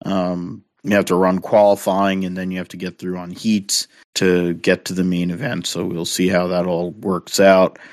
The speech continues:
Couple people showing up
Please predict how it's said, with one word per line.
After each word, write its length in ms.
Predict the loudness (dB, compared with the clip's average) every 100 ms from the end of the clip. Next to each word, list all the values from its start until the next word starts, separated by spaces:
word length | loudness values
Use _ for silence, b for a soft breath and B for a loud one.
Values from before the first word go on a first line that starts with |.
| _
Couple 340 | 0 2 4 2
people 800 | 4 4 4 6 6 6 4 B B -20 _ -2
showing 640 | 2 6 8 8 6 6
up 320 | 6 6 4